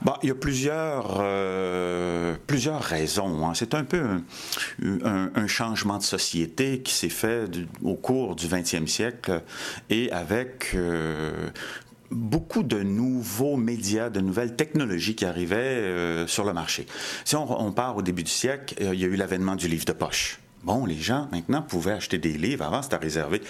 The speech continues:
à une élite, à des bibliothèques. Mais là, maintenant, les gens pouvaient déjà avoir quelque chose. Et,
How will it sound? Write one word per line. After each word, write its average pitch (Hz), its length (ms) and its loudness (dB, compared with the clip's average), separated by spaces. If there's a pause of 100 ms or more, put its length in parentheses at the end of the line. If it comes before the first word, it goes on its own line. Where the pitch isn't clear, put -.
(120)
à 78 40 0
une 78 180 0
élite, 92 460 0
à 78 40 0
des 76 120 -4
bibliothèques. 76 640 -2 (240)
Mais 80 100 2
là, 117 120 2
maintenant, 123 340 0
les 92 120 0
gens 110 200 -2
pouvaient 98 320 -2
déjà 98 360 0 (280)
avoir 92 320 0
quelque 90 260 -2
chose. 135 360 0
Et, 90 120 0